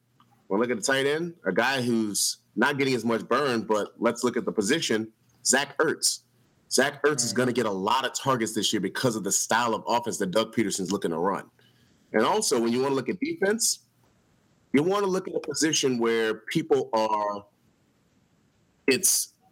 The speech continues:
you have a return man and you also have a soft schedule. Now, this team doesn't have the best return man, but the schedule is very conducive to them early on. That's Baltimore.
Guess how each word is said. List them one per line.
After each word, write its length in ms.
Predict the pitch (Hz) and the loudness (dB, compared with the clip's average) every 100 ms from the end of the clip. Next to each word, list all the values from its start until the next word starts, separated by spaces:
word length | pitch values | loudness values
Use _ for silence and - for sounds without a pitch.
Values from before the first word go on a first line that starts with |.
| _ _ _ - | _ _ _ 0
you 140 | 113 | 2
have 220 | 127 143 | 2 0
a 80 | 127 | 0
return 440 | 110 - 143 147 | 0 -2 0 2
man 220 | 135 131 113 | 2 -2 0
and 140 | 123 | 0
you 100 | 127 | 2
also 200 | 120 113 | 0 0
have 120 | 117 107 | 0 0
a 60 | |
soft 300 | - 117 113 | 0 0 0
schedule. 520 | - 127 120 92 78 - _ | 0 0 0 -2 -6 -10 _
Now, 160 | 110 107 | 0 2
this 160 | 120 139 | 0 -2
team 240 | 180 147 | 0 0
doesn't 280 | 135 127 113 | 0 -2 -2
have 480 | 123 120 113 110 - _ _ 98 | 0 0 0 -2 -10 _ _ 0
the 120 | 107 | 2
best 320 | 98 123 - | 2 0 0
return 440 | 104 - 135 170 | -2 0 0 2
man, 300 | 117 95 92 - _ | 0 0 -2 -8 _
but 120 | 117 | 0
the 60 | 107 | 2
schedule 640 | - - 151 135 113 101 | 0 2 0 2 0 0
is 100 | 107 | -2
very 180 | 90 120 | 0 0
conducive 420 | 113 101 127 110 92 | 0 -2 -2 -2 -2
to 100 | 101 | 0
them 200 | 104 - | 0 0
early 280 | 110 107 113 | 0 2 0
on. 180 | 135 104 | 0 0
That's 180 | 113 | -2
Baltimore. 640 | - 123 143 104 87 73 | 0 0 0 -2 -2 -4